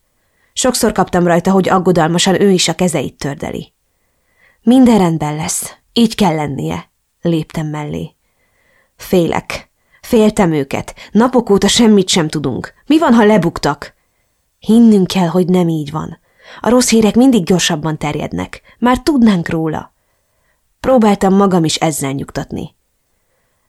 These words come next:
„Elena, kérdezhetek valamit?” Néztem rá aggodalmasan.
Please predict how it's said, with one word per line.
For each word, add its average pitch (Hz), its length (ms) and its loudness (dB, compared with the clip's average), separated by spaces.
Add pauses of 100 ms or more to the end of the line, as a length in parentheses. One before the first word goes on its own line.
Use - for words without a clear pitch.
(160)
„Elena, 233 640 0 (340)
kérdezhetek 240 600 0
valamit?” 170 580 -4 (640)
Néztem 190 440 2
rá 160 140 0
aggodalmasan. 156 920 -6